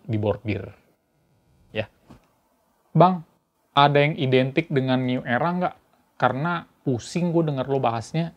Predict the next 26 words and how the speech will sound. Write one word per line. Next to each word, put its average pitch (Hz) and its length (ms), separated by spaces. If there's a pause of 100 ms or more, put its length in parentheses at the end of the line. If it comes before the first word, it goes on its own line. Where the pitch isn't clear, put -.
yang 120 240
simple 131 400
jadi 113 240
rumit 127 320
kalau 117 240
sama 117 240
lo, 135 160
Bang." 135 240 (800)
Ada, 117 640
tenang. 117 640
Supaya 107 400
kalian 110 400
nggak 107 160
pusing, 147 480 (320)
M 131 240
V 127 160
P 123 320
itu 190 400
identik 120 480
dengan 117 320
New 117 240
Era 120 240
nine 113 400
forty 123 480
yang 113 80
velcro. 107 640